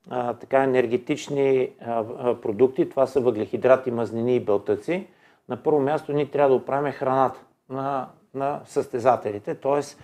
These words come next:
а, те трябва да имат, а, определеното процентно съотношение на закуска, на обяд и на вечеря. А,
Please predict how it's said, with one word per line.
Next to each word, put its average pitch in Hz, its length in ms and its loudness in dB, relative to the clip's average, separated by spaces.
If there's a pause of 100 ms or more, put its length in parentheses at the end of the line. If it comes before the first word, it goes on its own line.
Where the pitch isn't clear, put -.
(440)
а, 123 260 -6
те 143 200 -4
трябва 139 300 2
да 131 120 -2
имат, 156 400 -4
а, 147 240 -4
определеното 139 580 0
процентно 131 460 -4
съотношение 135 580 2
на 120 140 4
закуска, 147 460 -2
на 131 80 -2
обяд 127 320 0
и 131 40 -4
на 117 100 -6
вечеря. 104 480 -2 (640)
А, 123 260 -6